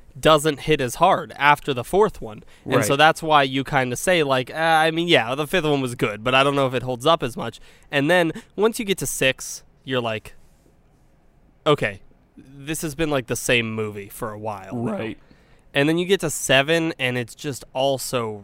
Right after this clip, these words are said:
Speaker 1: really bad at
Speaker 2: Was
Speaker 1: the same
Speaker 2: seven
Speaker 1: time.
Speaker 2: the final chapter one? The one that was
Speaker 1: Yes.
Speaker 2: three D?
Speaker 1: Yes.
Speaker 2: Did you and I
Speaker 1: And
Speaker 2: go see that together?
Speaker 1: We did, and you know
Speaker 2: <laughs> It was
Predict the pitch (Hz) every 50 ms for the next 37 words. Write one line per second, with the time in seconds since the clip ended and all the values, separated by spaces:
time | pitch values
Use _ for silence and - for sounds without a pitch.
0 | 104 104 110 117 120 120 113 110 110 104 101 98 101 98 98 101 104 107 107 110
1 | 110 123 - _ 123 120 139 143 135 - - - 175 175 180 185 208 208 208 202
2 | - 131 143 139 131 123 - - - - 147 139 147 147 143 139 139 139 - -
3 | 139 135 139 - - 160 156 151 151 151 147 151 151 147 139 - _ - 131 123
4 | 131 135 135 120 127 123 120 113 107 127 127 127 120 127 127 127 135 131 - _
5 | _ _ _ _ _ _ _ _ _ _ _ _ _ _ - 123 117 113 113 110
6 | 104 - - - - - - _ - 151 139 139 160 190 214 202 160 151 151 147
7 | 147 175 170 - - 190 175 180 180 170 - - 151 131 131 131 131 143 143 139
8 | 139 123 131 143 147 143 131 123 151 151 156 160 165 165 165 156 165 160 - -
9 | - 135 139 139 139 139 139 143 151 156 156 143